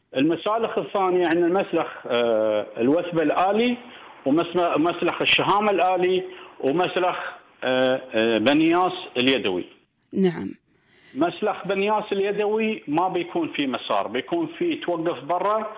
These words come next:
Speaker 1: و-، والحمالين راح يستلمون الذبيحة ويذبحونها ويردونها لك.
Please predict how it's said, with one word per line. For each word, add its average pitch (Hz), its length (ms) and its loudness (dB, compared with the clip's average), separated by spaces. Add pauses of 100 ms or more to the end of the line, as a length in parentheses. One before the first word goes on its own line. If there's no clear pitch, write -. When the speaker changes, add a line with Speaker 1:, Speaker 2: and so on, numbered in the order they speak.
(300)
Speaker 1:
و-، 143 500 -2
والحمالين 135 1300 0
راح 156 220 0
يستلمون 151 560 -2
الذبيحة 160 560 -2
ويذبحونها 156 680 -2
ويردونها 139 540 -2
لك. 92 120 -6